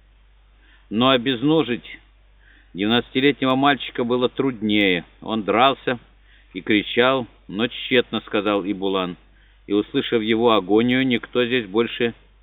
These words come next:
не таил зла на него. Он уже здорово поплатился за свое прежнее поведение. «Правда ли, что она якобы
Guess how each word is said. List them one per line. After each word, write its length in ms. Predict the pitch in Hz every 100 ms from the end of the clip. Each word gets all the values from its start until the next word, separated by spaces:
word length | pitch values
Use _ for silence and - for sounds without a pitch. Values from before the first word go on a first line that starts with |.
| -
не 160 | 92 104
таил 400 | 113 123 127 101
зла 260 | 107 110
на 100 | 104
него. 320 | 101 95 95 87 _ _ _ _ _ -
Он 120 | 107
уже 260 | 117 110 104
здорово 500 | 95 127 127 123 117 -
поплатился 680 | 110 113 110 - 131 - 113
за 100 | 110
свое 260 | 104 110
прежнее 480 | 107 107 107 110 104
поведение. 600 | 98 101 95 98 87 80 - _ _ _ _ _ _ _ _ _ _ _ _ - _ - _ -
«Правда 340 | 104 120 120
ли, 260 | 123 123 117
что 260 | - - 104
она 160 | 107
якобы 400 | 110 110 110 98